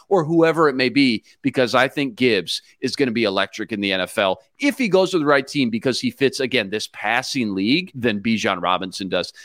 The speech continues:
Not that Bijan can't catch or run routes or things like that. I just think Gibbs is more of a natural fit as a pass catcher,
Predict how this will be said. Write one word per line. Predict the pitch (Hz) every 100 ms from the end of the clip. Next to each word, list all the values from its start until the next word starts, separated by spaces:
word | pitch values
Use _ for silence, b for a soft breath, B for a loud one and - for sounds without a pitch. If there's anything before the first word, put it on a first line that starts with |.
| -
Not | 151 233
that | 277 180
Bijan | 208 180 165
can't | 131 156 143 -
catch | - 120 131 135 -
or | 101
run | 98 107 123
routes | 98 107 117 113 -
or | 92
things | 110 110
like | 101
that. | 101 B B B
I | 196 247
just | 208 170
think | 165 117
Gibbs | 143 131 113
is | 98
more | 107 113 107 101 b b
of | 147 139
a | 127
natural | 101 110 135 139 - 120
fit | - 120 117
as | 123
a |
pass | 110 123 123
catcher, | - 131 156 139